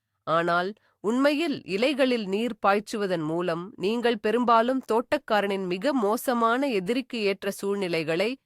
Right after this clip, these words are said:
உங்கள் கைகளாலேயே உருவாக்குகிறீர்கள். அதன் பெயர் கருகல் நோய்,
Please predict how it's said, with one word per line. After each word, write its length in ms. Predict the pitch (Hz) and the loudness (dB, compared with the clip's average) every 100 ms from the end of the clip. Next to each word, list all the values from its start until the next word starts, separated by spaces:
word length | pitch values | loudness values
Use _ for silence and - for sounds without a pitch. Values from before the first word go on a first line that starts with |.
| _ _ | _ _
உங்கள் 340 | 196 226 233 220 | -4 0 0 2
கைகளாலேயே 840 | 214 233 247 294 269 262 233 233 285 | 2 2 2 4 6 4 2 2 0
உருவாக்குகிறீர்கள். 1000 | 226 202 208 208 185 160 151 147 147 139 - _ _ - | 0 2 2 2 -4 -2 -4 -2 -2 -4 -8 _ _ -2
அதன் 300 | 170 190 190 | 0 0 0
பெயர் 380 | 190 202 247 285 _ _ - | 0 2 2 -2 _ _ 2
கருகல் 500 | - 277 233 247 208 | 2 4 2 2 2
நோய், 400 | 190 208 208 208 | 2 4 2 0